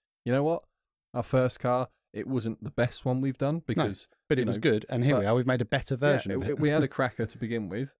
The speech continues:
Speaker 1: so
Speaker 2: Yeah.
Speaker 1: we're just gonna reinvent the cracker.
Speaker 2: Yeah.
Speaker 1: You know, and there we go. That's what you get.
Speaker 2: There you
Speaker 1: Um,
Speaker 2: go, Miles reinventing the wheel by reinventing phrases there.
Speaker 1: There we go, yeah.
Speaker 2: <laughs>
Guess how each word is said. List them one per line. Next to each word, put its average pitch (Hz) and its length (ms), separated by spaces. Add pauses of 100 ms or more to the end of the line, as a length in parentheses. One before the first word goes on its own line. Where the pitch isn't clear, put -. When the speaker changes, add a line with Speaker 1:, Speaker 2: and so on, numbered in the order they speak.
(140)
Speaker 1:
so 156 80
Speaker 2:
Yeah. 117 80 (580)
Speaker 1:
we're 127 120
just 127 200
gonna 127 160
reinvent 135 460
the 143 80
cracker. - 380 (260)
Speaker 2:
Yeah. 160 100 (120)
Speaker 1:
You 180 60
know, 139 140
and 135 180
there 131 80
we 143 80
go. 180 220
That's 139 420
what 127 120
you 123 80
get. - 240 (500)
Speaker 2:
There 131 160
you 127 60
Speaker 1:
Um, 123 40
Speaker 2:
go, 135 160
Miles 117 320
reinventing 127 800
the 113 80
wheel 110 280
by 110 220
reinventing 117 640
phrases 131 420
there. 143 180
Speaker 1:
There 151 140
we 135 80
go, 190 140
yeah. 202 340
Speaker 2:
<laughs> - 480